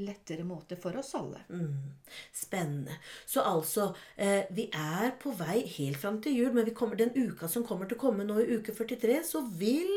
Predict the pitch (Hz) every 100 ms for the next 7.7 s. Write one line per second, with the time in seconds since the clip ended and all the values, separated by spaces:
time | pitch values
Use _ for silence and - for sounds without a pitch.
0 | 415 - 277 262 262 269 277 262 220 226
1 | 247 - 302 311 285 226 226 240 277 233
2 | 226 240 214 - 156 160 175 175 147 135
3 | 139 - - 359 - 480 339 - 262 269
4 | 262 196 185 202 170 180 - 160 151 -
5 | 175 202 - 185 175 170 202 190 170 214
6 | - 494 220 170 208 - 156 170 180 -
7 | - - - - 427 440